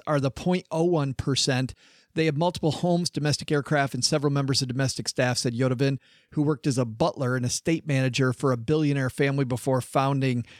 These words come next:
Hire Society in two thousand twelve. I don't wanna dwell on this, uh, point oh one 'cause they go over what these people make and how much it costs them. The big point for me is recently I was on another forum, O G,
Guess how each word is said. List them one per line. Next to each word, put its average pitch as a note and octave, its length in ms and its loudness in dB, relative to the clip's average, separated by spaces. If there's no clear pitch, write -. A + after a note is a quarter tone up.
Hire D3+ 320 2
Society B2+ 520 0
in C3+ 200 -4
two D3 200 0
thousand B2 420 0
twelve. A2+ 440 -2
I - 60 0
don't G#3 80 2
wanna E3 160 0
dwell D#3+ 480 2
on C#3+ 180 -2
this, C3+ 260 0
uh, A#2+ 120 -2
point E3 420 -2
oh D#3+ 120 2
one C#3+ 300 2
'cause C#3 160 0
they D3+ 100 2
go C3+ 180 2
over C3 200 0
what C#3 200 0
these C3 180 0
people C#3 340 0
make C3+ 440 -2
and B2+ 260 -2
how C#3+ 220 -2
much D3 260 0
it - 140 -4
costs C#3+ 360 0
them. E3+ 220 0
The G3 80 0
big B3 200 0
point A3+ 300 -2
for F#3 140 2
me F#3+ 260 2
is C#3+ 300 0
recently D#3 680 2
I D3 140 0
was D3 180 2
on C#3+ 220 2
another D3+ 340 2
forum, B2+ 640 0
O C#3 140 0
G, C3 360 0